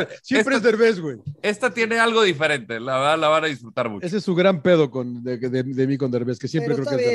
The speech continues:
Speaker 1: Derbez.
Speaker 3: señor Laguna.
Speaker 2: Y mira,
Speaker 1: Sí,
Speaker 2: tiene un
Speaker 1: no
Speaker 2: buen
Speaker 1: pasa
Speaker 2: guionista.
Speaker 1: nada.
Speaker 2: El guionista fue el de Wedding Crashers. Eh, él fue, o sea, está dirigido a un público
Speaker 1: Otra
Speaker 2: norteamericano.
Speaker 1: mamada. Otra mamada, pero bueno. <laughs>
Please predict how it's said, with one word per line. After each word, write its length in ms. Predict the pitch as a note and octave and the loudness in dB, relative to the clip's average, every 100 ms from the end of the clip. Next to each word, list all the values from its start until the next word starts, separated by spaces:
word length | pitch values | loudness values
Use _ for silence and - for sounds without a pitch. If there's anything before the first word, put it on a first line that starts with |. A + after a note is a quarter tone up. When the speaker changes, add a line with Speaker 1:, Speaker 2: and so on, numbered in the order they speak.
| G#3 | -2
Speaker 1:
Derbez. 40 | |
Speaker 3:
señor 140 | D3 C3+ | -6 -10
Laguna. 220 | B2+ C3+ | -6 -2
Speaker 2:
Y 40 | |
mira, 180 | E3+ G3 | 2 4
Speaker 1:
Sí, 60 | F4 | 6
Speaker 2:
tiene 180 | G4+ G4+ | 8 8
un 60 | |
Speaker 1:
no 40 | F4 | 8
Speaker 2:
buen 80 | A#3+ | 6
Speaker 1:
pasa 140 | G#3 A3 | 6 4
Speaker 2:
guionista. 220 | D#3 D#3+ | 4 4
Speaker 1:
nada. 120 | D#3+ | 2
Speaker 2:
El 40 | D#3+ | 2
guionista 460 | E3+ F#3 A3 B3 | -2 -2 -4 -4
fue 140 | E3+ G#3 | -4 -4
el 80 | G3+ | -4
de 60 | |
Wedding 340 | F3 G3 F#3 D3+ | -2 0 -2 -2
Crashers. 720 | F3+ D#3+ - A2 F2 - - - | 0 0 -4 -12 -14 -20 -20 -14
Eh, 380 | G#2 G#2 G2+ - | -12 -10 -12 -6
él 160 | B2 | -4
fue, 220 | B2+ D#3 B2+ | -2 -4 -4
o 100 | B2 | -2
sea, 140 | C#3+ | -2
está 340 | C3 - D#3+ | -2 0 2
dirigido 400 | F3 D#3 C3 D3 | 2 -2 -4 -4
a 20 | D3+ | -4
un 100 | C#3+ | -4
público 680 | C#3 C3+ - A#2+ G#2 - - | -4 -4 -2 -2 -2 -4 -10
Speaker 1:
Otra 240 | - - | -6 -2
Speaker 2:
norteamericano. 600 | A2 - - - A2+ G#2+ F2+ | 0 2 2 0 0 -2 -2
Speaker 1:
mamada. 80 | E2+ _ A#2+ | -12 _ -14
Otra 180 | C3 | -10
mamada, 440 | C3 C3+ C3+ A2+ G#2 | -8 -8 -8 -12 -14
pero 220 | A2 A2 | -14 -12
bueno. 160 | G#2+ G#2 _ _ _ C3 | -12 -14 _ _ _ -4
<laughs> 1600 | C3+ - - - B5+ - C6+ C6+ _ _ - G3 D#3+ G3 E3 - | -4 -6 -12 -12 -14 -16 -18 -20 _ _ -18 -16 -16 -12 -8 -8